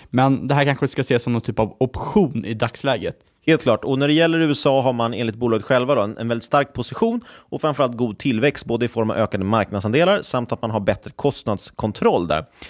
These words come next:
Speaker 2: Eh, generellt är amerikanska banker och butiker rätt, eh, rätt mycket sämre än Europa på att just outsourca kontanthanteringen. Så det finns en viss tillväxtpotential där fortfarande faktiskt.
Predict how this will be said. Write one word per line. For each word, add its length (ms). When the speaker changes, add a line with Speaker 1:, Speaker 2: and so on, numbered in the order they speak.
Speaker 2:
Eh, 380
generellt 420
är 60
amerikanska 460
banker 260
och 20
butiker 280
rätt, 280
eh, 260
rätt 180
mycket 220
sämre 360
än 80
Europa 320
på 140
att 120
just 200
outsourca 600
kontanthanteringen. 720
Så 120
det 40
finns 280
en 60
viss 260
tillväxtpotential 760
där 60
fortfarande 320
faktiskt. 280